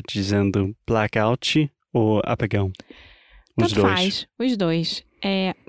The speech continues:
Speaker 2: então, deixa eu dar dois passos pra trás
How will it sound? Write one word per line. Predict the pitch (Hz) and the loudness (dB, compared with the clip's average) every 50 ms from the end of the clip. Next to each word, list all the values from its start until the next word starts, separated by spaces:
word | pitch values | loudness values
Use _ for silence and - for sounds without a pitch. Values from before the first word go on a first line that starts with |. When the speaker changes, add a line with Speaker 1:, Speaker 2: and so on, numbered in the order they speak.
| - | -8
Speaker 2:
então, | - 190 202 196 202 196 - _ _ - | -4 -2 -2 -2 -2 -2 -6 _ _ -4
deixa | 190 196 190 190 - 214 | -2 0 0 0 0 0
eu | 196 | 0
dar | 202 190 190 185 180 180 170 _ _ - | 0 0 0 0 -2 -2 -4 _ _ -6
dois | 185 180 190 196 - | -2 0 0 0 0
passos | - 196 196 190 - - | -2 -2 -4 -4 -4 -4
pra | - - 185 | -4 -4 -4
trás | - - 170 156 151 156 160 175 - - | -2 -2 -2 -2 -2 -2 -2 -2 -4 -6